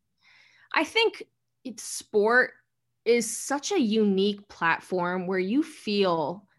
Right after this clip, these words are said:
every single emotion in such a short time span. And you really don't get that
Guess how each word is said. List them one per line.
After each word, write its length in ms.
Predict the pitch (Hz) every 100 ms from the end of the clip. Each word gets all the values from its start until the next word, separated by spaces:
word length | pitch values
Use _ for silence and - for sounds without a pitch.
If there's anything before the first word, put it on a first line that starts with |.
| _ _ _
every 760 | - 247 247 262 269 254 269 - _
single 560 | - - 220 214 214
emotion 1040 | 208 - 202 180 170 180 - 208 220 233 - _ _ _ _ _ _ _ _ _ _
in 680 | 220 226 214 202 185 190 202 -
such 360 | - - 220 220
a 60 | 208
short 480 | - 196 196 180
time 280 | - 165 151
span. 440 | 170 - 135 92 175 _ - -
And 160 | - 226
you 100 | 370 277
really 380 | 180 226 214
don't 320 | 175 185 196 202
get 280 | 170 -
that 340 | 202 196 208